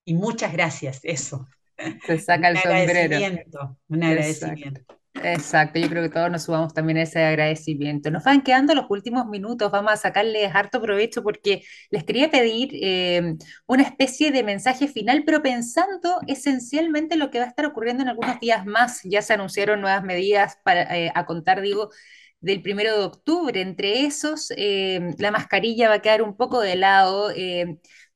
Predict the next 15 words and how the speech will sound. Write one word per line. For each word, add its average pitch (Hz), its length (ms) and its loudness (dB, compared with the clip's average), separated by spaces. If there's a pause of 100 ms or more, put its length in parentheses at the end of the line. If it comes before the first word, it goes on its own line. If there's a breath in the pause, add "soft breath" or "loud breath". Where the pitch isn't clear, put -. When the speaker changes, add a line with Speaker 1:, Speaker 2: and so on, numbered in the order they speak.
(140)
Speaker 2:
ya 277 180 0
que 370 80 0
esto 339 200 0
es 294 40 -2
una 269 400 4
decisión 233 480 -2
tomada, 185 720 6
eh, 175 160 -2
lógicamente 175 480 -4
va 160 40 2
a - 20 2
haber 160 80 -4
personas 185 360 -10
que - 80 -20
quizás 175 340 2